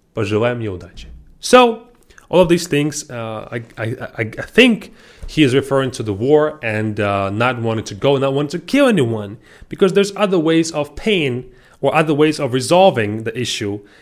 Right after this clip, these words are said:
And, you know, victory by any means is not something, something that he likes for, for, for, for himself, for people around him.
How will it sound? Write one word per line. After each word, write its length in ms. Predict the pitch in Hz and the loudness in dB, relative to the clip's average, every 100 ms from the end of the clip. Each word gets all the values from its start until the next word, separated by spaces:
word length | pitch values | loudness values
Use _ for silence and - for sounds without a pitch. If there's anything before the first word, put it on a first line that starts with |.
| _ 147 | _ -2
And, 640 | 143 131 127 127 - - _ _ _ _ _ - | 0 2 -2 -6 -12 -12 _ _ _ _ _ -12
you 80 | 139 | -6
know, 160 | 123 104 | -4 0
victory 400 | 101 190 190 165 | 2 2 2 2
by 240 | 123 131 | 4 2
any 260 | 151 156 135 | 2 0 0
means 480 | 127 151 151 - - | 0 0 0 -6 -10
is 200 | 123 98 | -12 -4
not 460 | 127 127 123 - - _ _ _ | 0 0 0 -6 -18 _ _ _
something, 440 | - 143 120 110 - | -10 -6 -6 -10 -8
something 300 | - 143 117 | -6 -4 -2
that 140 | 110 | -4
he 640 | - 123 120 110 107 110 - _ _ _ _ - | -4 -4 -2 -2 -4 -6 -12 _ _ _ _ -4
likes 540 | 123 147 147 - - _ _ _ _ _ | -2 0 -2 -12 -16 _ _ _ _ _
for, 240 | 110 113 - | -6 -4 -8
for, 200 | - 107 | -8 -8
for, 240 | - 113 110 | -6 -8 -8
for 140 | 117 | -6
himself, 380 | 104 101 143 139 | -6 -2 -2 -2
for 60 | - | -4
people 240 | 113 104 | -6 -4
around 240 | 117 131 | -2 0
him. 240 | 117 110 | -2 -4